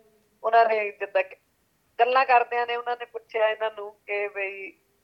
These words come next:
"ਅਸੀਂ ਤਾਂ ਆਪਣੇ ਚਰਚ ਵਿੱਚ ਜਾਂਦੇ ਹਾਂ, ਅਸੀਂ ਆਪਣਾ ਰਿਲੀਜਨ ਕਰਦੇ ਹਾਂ, ਪਰ ਤੁਹਾਡੇ ਕੋਲ ਕੀ ਹੈ ਸ਼ੋਅ ਕਰਨੇ ਨੂੰ?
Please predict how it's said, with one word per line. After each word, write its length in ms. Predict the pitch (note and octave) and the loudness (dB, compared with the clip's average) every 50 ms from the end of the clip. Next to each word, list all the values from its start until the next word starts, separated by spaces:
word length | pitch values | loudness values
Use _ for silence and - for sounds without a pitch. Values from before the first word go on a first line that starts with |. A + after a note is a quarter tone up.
| _ - G3 | _ 0 0
"ਅਸੀਂ 300 | F#3 - - G#3+ G#3 G#3 | 0 0 -4 -8 -8 -2
ਤਾਂ 240 | - G#3+ G#3 G3+ - | 2 4 4 6 6
ਆਪਣੇ 460 | - F#3+ F#3+ - - G3+ F#3+ F#3+ F#3+ - | 4 2 2 0 -4 -6 -6 -6 -10 -10
ਚਰਚ 280 | - - G#3 G3+ A3 A3 - - | -6 0 2 2 2 0 -4 -6
ਵਿੱਚ 240 | G#3+ G#3+ G#3+ - G#3 - | -6 -6 -6 -6 -10 -4
ਜਾਂਦੇ 440 | G3 F#3+ F#3+ F#3+ F#3+ G3 F#3+ G3 F#3+ | -4 -2 -2 -2 -4 -2 -2 0 2
ਹਾਂ, 360 | F#3 F#3+ F#3+ F#3+ F#3+ F#3+ F#3 | 2 4 4 2 2 0 -2
ਅਸੀਂ 280 | F#3 - _ F#3 F#3 F#3 | -4 -6 _ -14 -8 -8
ਆਪਣਾ 340 | F3+ - _ F3+ F3+ F#3 F3+ | -8 -8 _ -14 -12 -10 -8
ਰਿਲੀਜਨ 520 | F3+ F3 F3 F3+ G3 G3 _ G#3+ G#3+ G#3 G#3 - _ _ _ _ _ _ _ _ _ _ _ _ - | -8 -6 -6 -8 -8 -8 _ -4 -4 -4 -6 -12 _ _ _ _ _ _ _ _ _ _ _ _ 4
ਕਰਦੇ 500 | G3 G3+ G3 G3 - G3+ G#3 G3+ G3 F#3+ | 6 6 6 4 0 -4 -4 -2 -2 -2
ਹਾਂ, 180 | F#3 F#3+ G#3 | -2 -2 -2
ਪਰ 240 | - - - G#3+ G#3+ | -4 -2 0 0 0
ਤੁਹਾਡੇ 720 | - - - - F#3+ F#3 F#3 F#3 F#3 - _ A#3 A#3+ B3 | 0 -8 -4 2 4 4 4 4 2 0 _ 2 2 2
ਕੋਲ 240 | - - A#3 A3+ A3 | 0 -2 -4 -4 -4
ਕੀ 300 | - _ G#3+ G#3 - G3 | -6 _ -20 -18 -12 -12
ਹੈ 80 | G3 | -12
ਸ਼ੋਅ 260 | F#3 - G3 G3+ G#3 G#3 | -10 -8 -8 -8 -8 -6
ਕਰਨੇ 400 | G3+ F#3+ F3+ - - - D#3 D3 | -4 -4 -4 -4 -6 -10 -14 -14
ਨੂੰ? 140 | D3+ D3 | -14 _